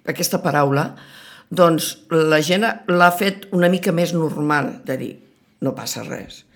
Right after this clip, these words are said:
I, i, bueno, i és el que hi ha. És que no, no ens hem de tancar ni ens hem d'amagar, però sí que hi ha molta solució sempre en prevenció. I llavors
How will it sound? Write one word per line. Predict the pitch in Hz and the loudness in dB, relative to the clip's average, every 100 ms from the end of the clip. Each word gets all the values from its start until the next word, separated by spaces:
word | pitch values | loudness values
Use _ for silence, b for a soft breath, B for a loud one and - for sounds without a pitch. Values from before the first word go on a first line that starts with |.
| b b | b b
I, | - - - - | -10 -8 -10 -12
i, | 123 | -2
bueno, | 151 110 196 - | 0 0 -2 -8
i | - 135 | -4 0
és | 160 | 0
el | 160 143 | -2 -4
que | 123 | -2
hi | 156 | -2
ha. | 190 | -2
És | - 170 | -4 -4
que | 185 180 - - B B B | -4 -8 -10 -20 B B B
no, | 175 196 - | -2 -2 -2
no | 196 | -2
ens | 180 | 0
hem | 196 190 | 0 2
de | 175 | 0
tancar | - 165 - 185 | 0 -2 2 2
ni | 202 | 2
ens | 185 175 | -2 -2
hem | 160 | -2
d'amagar, | 160 151 143 - - | 0 0 0 -2 0
però | 175 151 | 0 0
sí | 147 170 | -2 -4
que | 175 | 0
hi | 160 | 0
ha | 156 | 0
molta | 165 180 175 | -2 -4 -6
solució | 147 139 - 160 170 - B B | -4 -6 -4 -4 -4 -8 B B
sempre | - - 165 - - | -8 2 2 2 -2
en | 139 | -4
prevenció. | - - 139 - - - B B B | -6 -12 -14 -12 -10 -12 B B B
I | B 208 | B 4
llavors | 226 254 | 6 4